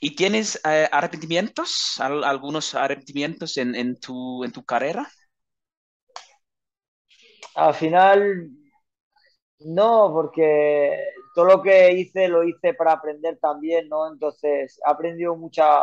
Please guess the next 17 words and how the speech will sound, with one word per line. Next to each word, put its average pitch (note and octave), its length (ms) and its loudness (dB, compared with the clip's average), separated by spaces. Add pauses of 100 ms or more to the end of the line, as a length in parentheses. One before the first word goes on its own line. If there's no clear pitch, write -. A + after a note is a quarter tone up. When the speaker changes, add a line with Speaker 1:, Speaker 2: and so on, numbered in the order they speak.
(160)
Speaker 2:
mucho D#3 280 -4
de, D3 360 -2 (300)
de D3+ 140 -2
los D3+ 180 0
arrepentimientos D3 1300 -2 (460)
a D3+ 140 2
lo D3 160 2
largo D#3 260 4
de E3 60 0
mi D#3+ 160 -10
carrera, D3+ 480 0
¿no? D3+ 180 -6
Si - 160 -16
no D3+ 100 -6
lo D#3 120 -4
fuera D#3+ 220 4
cometido, D#3+ 840 0